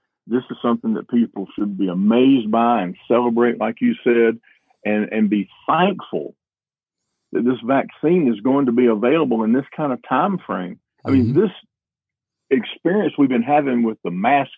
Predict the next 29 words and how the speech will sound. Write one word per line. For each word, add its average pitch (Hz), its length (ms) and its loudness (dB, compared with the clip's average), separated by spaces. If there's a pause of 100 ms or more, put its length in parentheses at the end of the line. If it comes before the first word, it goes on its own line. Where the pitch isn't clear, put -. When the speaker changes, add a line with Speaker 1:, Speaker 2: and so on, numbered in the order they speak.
Speaker 1:
and 90 140 -10
the 90 80 -12
distancing 104 640 -2
and 80 120 -10
the 82 60 -12
plexiglass 101 880 -4
and 107 80 -14
all 127 220 -2
that, 123 160 -4 (880)
it - 240 -4
could 151 240 -2
go 151 380 2
on 139 140 0 (120)
for 113 340 0 (140)
a, 123 140 0 (420)
for - 160 -4 (120)
a 143 80 0
generation. 180 840 0 (240)
It - 120 -6
could - 200 -2
easily 139 500 2
go 117 300 0
on 117 120 -2
for 131 100 -4
a 120 80 -2
generation. 135 580 -4 (100)
Speaker 2:
Mm. 104 280 -4 (320)
Speaker 1:
And 120 180 4
now 139 460 0